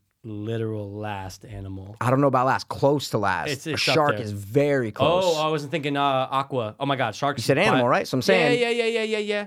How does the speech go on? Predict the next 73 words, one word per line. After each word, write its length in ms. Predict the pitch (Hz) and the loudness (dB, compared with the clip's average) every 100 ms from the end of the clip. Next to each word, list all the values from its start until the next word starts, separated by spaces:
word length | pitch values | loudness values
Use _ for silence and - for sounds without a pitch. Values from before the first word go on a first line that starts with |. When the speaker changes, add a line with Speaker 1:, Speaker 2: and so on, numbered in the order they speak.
| - | -4
Speaker 2:
Dude, 140 | 170 165 | -2 0
Speaker 1:
Yeah, 60 | |
Speaker 2:
shark. 280 | 190 180 170 | 4 4 4
Speaker 1:
yeah. 60 | 160 | 4
I 40 | |
was 100 | 165 | 0
thinking, 280 | 190 196 202 | 0 -4 -2
I 40 | |
was 100 | 175 | -4
thinking 260 | - 196 196 | -6 -6 -2
Speaker 2:
Shark, 300 | 165 185 - | 4 4 4
bro. 80 | 147 | 2
Speaker 1:
walking 140 | 220 | 2
or 160 | 214 190 | -2 -2
moving 320 | 170 190 202 | -2 -2 2
Speaker 2:
Well, 100 | 165 | 6
I'm 80 | 185 | 6
Speaker 1:
around 100 | 208 | 6
Speaker 2:
just 100 | 220 | 4
Speaker 1:
and 40 | 285 | 4
Speaker 2:
saying, 120 | 285 | 4
bro. 220 | 226 233 233 | 6 4 6
I, 180 | 151 170 | 4 4
I 100 | 151 | 2
gotta 200 | 160 175 | 2 2
be, 260 | 180 208 196 | 0 -2 0
I'm 140 | 147 | 0
coming 220 | 123 185 - | 2 2 2
Speaker 1:
Oh, 20 | |
wait, 60 | 277 | 4
Speaker 2:
inside. 140 | 277 147 | 4 2
Speaker 1:
but 60 | 117 | 2
Speaker 2:
You 60 | |
Speaker 1:
you 60 | 139 | 2
Speaker 2:
said 80 | - | 4
Speaker 1:
know 60 | |
Speaker 2:
animal. 220 | - - 127 | 4 4 2
Speaker 1:
what? 60 | |
You 60 | 131 | 0
know 120 | 131 | -2
what? 300 | 123 135 151 - - - - | 0 -2 -2 -6 -14 -16 -2
Oh 80 | 160 | 2
my 100 | 170 | 2
God, 260 | 135 110 107 | 2 -2 -6
shark 380 | - 131 156 - | -6 -2 -2 -4
for 180 | 160 | -10
sure. 320 | 127 - 143 131 | -8 -6 -4 -2
Speaker 2:
A 40 | |
shark. 320 | - 180 196 | 2 4 2
Speaker 1:
Shark, 380 | - - 147 - - | -2 -4 -4 -6 -12
shark 320 | - - 190 247 | -10 -4 -4 -2
or 120 | 160 | -6
bear's 360 | 101 123 135 | -6 -8 -8
gonna 220 | 135 104 90 _ - | -8 -12 -14 _ -16
both 280 | - 87 - | -14 -14 -18
suck. 260 | - - | -18 -2
Speaker 2:
They're 160 | 127 101 - | -2 -2 -2
both 300 | 139 143 - | 0 0 0
gonna 160 | 139 120 | -2 0
suck. 560 | - 127 120 110 - - - | 0 2 2 0 -8 -12 -4
I 140 | 110 | -2
feel 400 | - - 143 147 | -4 -6 -2 0
like 680 | 147 147 139 123 - - - - | 2 2 2 -4 -12 -20 -20 -16
Speaker 1:
The 120 | 107 | -12
bear 180 | 95 127 | -4 -4
actually 220 | 139 135 | -2 -4
might 140 | 127 107 | -6 -6
be 80 | 101 | -6
worse 260 | 113 110 | -6 -6
though. 240 | 117 98 101 | -8 -10 -8
You 100 | 107 | -8
know 100 | 107 | -4
why? 340 | 107 113 131 | -2 -2 -4